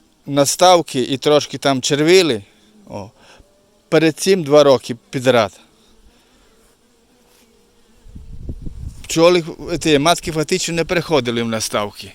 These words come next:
Це цього року такий рік був дуже важкий. О, до цього року переходили, коли-неколи деякі сім'ї. Але можна все-таки, ви бачили, особливості червілля матки,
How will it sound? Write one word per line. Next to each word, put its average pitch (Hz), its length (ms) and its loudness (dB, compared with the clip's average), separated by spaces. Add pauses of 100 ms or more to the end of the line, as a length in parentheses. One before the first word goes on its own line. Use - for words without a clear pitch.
(280)
Це 135 140 -8
цього 156 260 2
року 131 260 -2
такий 131 320 -6
рік 147 140 -4
був 123 220 -8
дуже 113 220 -6
важкий. 113 480 -10 (600)
О, 95 100 -16
до 110 300 -8 (240)
цього 139 260 -4
року 135 400 -8 (580)
переходили, 98 680 -8 (800)
коли-неколи 120 680 -6
деякі 107 600 -6 (280)
сім'ї. 98 500 -14 (460)
Але 123 180 0
можна 185 260 0
все-таки, 147 520 -6
ви 127 140 -4
бачили, 135 540 -4 (280)
особливості 127 640 -2
червілля 120 480 -4
матки, 147 460 -6